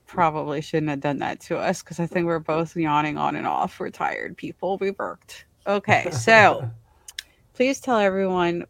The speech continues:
Speaker 1: where they can find you, Carl.
Speaker 2: Yeah, you can just go, if you go to YouTube and type in Carl the Crusher, that's the nickname that I came up with. Um, then I have a, a podcast, Carl Vibe. If you type that in, you'll find me just about anywhere. I've got a website,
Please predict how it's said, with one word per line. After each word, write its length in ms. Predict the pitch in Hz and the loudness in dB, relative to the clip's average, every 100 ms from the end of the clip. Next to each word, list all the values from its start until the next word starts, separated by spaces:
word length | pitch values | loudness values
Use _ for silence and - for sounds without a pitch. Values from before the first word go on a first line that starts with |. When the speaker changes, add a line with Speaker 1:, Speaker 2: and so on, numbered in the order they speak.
| 156 | -8
Speaker 1:
where 300 | 160 196 190 | 0 4 4
they 100 | 180 175 | 2 0
can 220 | - 170 | -4 -8
find 420 | - 170 165 170 | -6 -4 -4 -4
you, 200 | 170 165 - | -6 -8 -8
Carl. 580 | 165 156 160 160 165 - - - - - - - - _ | -8 -4 -2 -4 -6 -10 -20 -20 -20 -20 -20 -20 -20 _
Speaker 2:
Yeah, 140 | - 160 | 0 2
you 160 | 143 | 4
can 160 | 135 147 | 2 -2
just 220 | 151 135 | -2 -2
go, 380 | 151 143 139 135 | 2 4 4 4
if 140 | 127 | 2
you 60 | 135 | 0
go 100 | 147 | 0
to 80 | 147 | 2
YouTube 560 | 127 127 120 131 131 | 4 4 4 4 6
and 140 | 123 117 | 6 2
type 300 | 127 123 117 | 0 0 2
in 340 | 120 117 117 | 2 4 2
Carl 360 | 113 123 123 120 | 2 2 2 2
the 80 | 117 | -2
Crusher, 680 | - 123 113 127 120 117 113 | 0 -2 0 0 2 2 2
that's 240 | 123 120 | 0 -2
the 120 | - | 0
nickname 400 | 120 123 127 120 | 0 0 0 2
that 100 | 120 | 2
I 120 | 117 | 0
came 300 | 117 - 120 | -2 -2 0
up 220 | 113 113 - | 2 2 0
with. 240 | 117 113 113 - | 0 0 -2 -10
Um, 320 | - 117 113 110 | -4 -2 -2 -2
then 160 | 113 | 0
I 120 | 113 | 0
have 200 | 110 117 | 2 0
a, 440 | 113 113 110 110 113 - - | 2 0 0 -4 -8 -14 -4
a 320 | 113 107 107 - - | -4 -2 -6 -10 -4
podcast, 560 | 117 117 117 120 113 | 0 0 0 -2 -2
Carl 340 | - 120 113 104 | -4 -2 0 0
Vibe. 420 | 110 120 139 170 | 0 0 0 -6
If 560 | - _ _ _ _ - | -14 _ _ _ _ -8
you 60 | |
type 200 | - - - | -2 -2 0
that 120 | 139 | 0
in, 160 | 131 | 2
you'll 140 | 131 120 | 2 0
find 260 | 117 117 | 0 0
me 120 | 117 113 | 2 0
just 180 | 110 | -2
about 200 | - 110 | -6 -6
anywhere. 380 | 107 104 104 101 | -4 -6 -10 -12
I've 160 | 101 107 | -14 -8
got 140 | 110 | -6
a 60 | 107 | -4
website, 640 | 107 107 - 110 107 107 | -6 -8 -10 -8 -6 -8